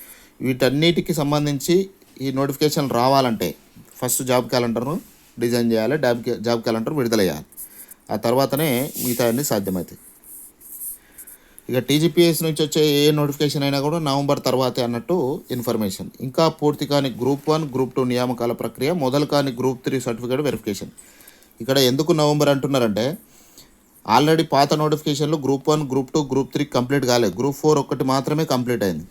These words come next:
ఈ గ్రూప్ వన్కు వన్ is to వన్ కూడా అయిపోయింది. అయినా కూడా కోర్టులో కేసులు ఉన్నందుకు అది అట్లే నిలిచిపోయింది.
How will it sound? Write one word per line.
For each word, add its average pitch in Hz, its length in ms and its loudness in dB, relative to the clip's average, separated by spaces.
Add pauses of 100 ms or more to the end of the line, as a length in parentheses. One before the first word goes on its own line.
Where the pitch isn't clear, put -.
(260)
ఈ 120 160 -6
గ్రూప్ 139 240 0
వన్కు 160 220 2
వన్ 147 120 2
is 143 100 -2
to 165 80 0
వన్ 151 180 2
కూడా 151 180 4
అయిపోయింది. 135 600 2 (800)
అయినా 135 280 4
కూడా 151 480 6 (100)
కోర్టులో 139 280 2
కేసులు 139 400 -2
ఉన్నందుకు 139 760 0 (380)
అది 120 120 0
అట్లే 120 260 0
నిలిచిపోయింది. 110 600 -2